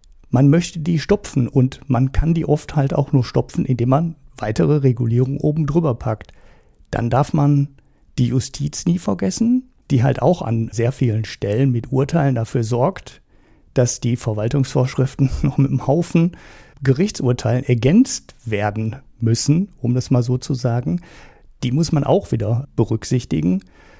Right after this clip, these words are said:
Und diese Dinge sind halt entstanden aus Gründen. Und die sind nicht, wie Politiker gerne in ihrer vereinfachenden Weltsicht zu sagen, halt alle überflüssig und das ist alles Quark und man kann die alle wegstreichen.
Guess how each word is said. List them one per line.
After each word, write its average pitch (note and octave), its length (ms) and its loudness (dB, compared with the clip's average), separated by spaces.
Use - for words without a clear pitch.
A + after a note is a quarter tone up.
Und C3 180 2
diese C#3 200 4
Dinge E3+ 240 4
sind D3+ 240 2
halt - 160 2
entstanden C#3+ 880 0
aus C3+ 280 0
Gründen. B2+ 600 2
Und B2 140 0
die B2+ 100 2
sind C3+ 240 2
nicht, D#3+ 260 2
wie C3 120 4
Politiker D3 600 0
gerne C3+ 320 2
in B2 140 -2
ihrer C3 600 2
vereinfachenden C3 1160 -2
Weltsicht C3+ 480 0
zu B2+ 120 0
sagen, A#2 380 0
halt B2+ 160 4
alle B2 140 2
überflüssig C#3 560 0
und A#2+ 60 0
das A2 80 -2
ist - 60 -8
alles A2 200 -6
Quark A#2+ 300 -2
und B2 100 -6
man A2 80 -6
kann C3+ 140 -2
die B2 100 0
alle A2+ 220 -2
wegstreichen. A2 680 -6